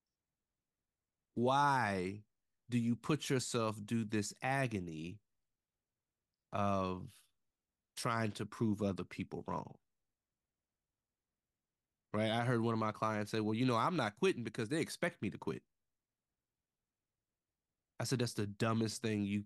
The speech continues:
could have said to me today." So because someone is expecting you to quit, you are in, you are hell-bent on not proving them right.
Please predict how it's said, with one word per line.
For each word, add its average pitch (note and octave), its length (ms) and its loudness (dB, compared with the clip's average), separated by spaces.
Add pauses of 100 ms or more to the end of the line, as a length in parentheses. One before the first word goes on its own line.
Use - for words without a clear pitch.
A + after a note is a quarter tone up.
(120)
could G2 140 -2
have F#2 80 -4
said F#2 260 -2
to F2+ 100 -8
me E2+ 140 -4
today." - 340 -10 (1300)
So - 120 -2
because C#3+ 340 0
someone C3 300 2
is G#2 120 0
expecting G#2+ 560 -4
you G#2 120 0
to G2 60 -4
quit, - 380 -2
you B2+ 380 4
are G2+ 100 2
in, F2+ 160 -2 (220)
you B2+ 260 2
are D#2 100 2
hell-bent C3 680 0
on G#2 320 -2
not A2+ 240 0 (100)
proving G#2 360 0
them F#2 180 -2
right. D#2+ 200 -6